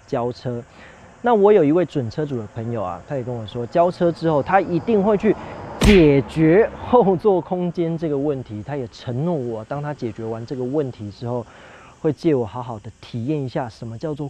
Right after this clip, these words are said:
酷咖真正的后座空间表现。哦，所以各位呢，今天这个影片可能没有办法解决你的疑惑，但是相信我，过几天之后我借到车，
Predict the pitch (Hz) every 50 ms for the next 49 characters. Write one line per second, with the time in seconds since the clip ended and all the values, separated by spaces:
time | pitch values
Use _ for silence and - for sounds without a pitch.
0 | - _ - - - 240 196 160 139 156 127 90 _ _ _ _ _ _ _ _
1 | _ _ _ _ - - 262 247 247 254 247 - - 269 247 190 156 135 151 127
2 | 101 - _ _ _ - - 175 156 131 117 - - 135 120 107 - - - 123
3 | 123 123 120 - 120 113 117 117 120 104 - - - - - 117 95 90 _ _
4 | _ - 101 101 101 - 143 147 147 127 107 - 156 156 160 165 160 156 151 147
5 | 143 147 139 - - 156 160 160 165 170 170 170 - _ _ _ _ _ _ -
6 | 135 135 113 104 101 98 - 135 131 117 107 - 117 110 110 117 151 147 123 139
7 | 131 117 110 107 - - 117 101 90 - - 98 98 101 98 _ _ _ _ -
8 | 104 92 98 101 101 104 107 95 143 127 113 104 - 117 113 123 131 - 139 135
9 | 139 - 156 143 123 110 101 - 165 156 143 - - 110 - 127 139 143 135 165
10 | 170 170 160 135 120 107 - 170 165 165 151 147 - 160 156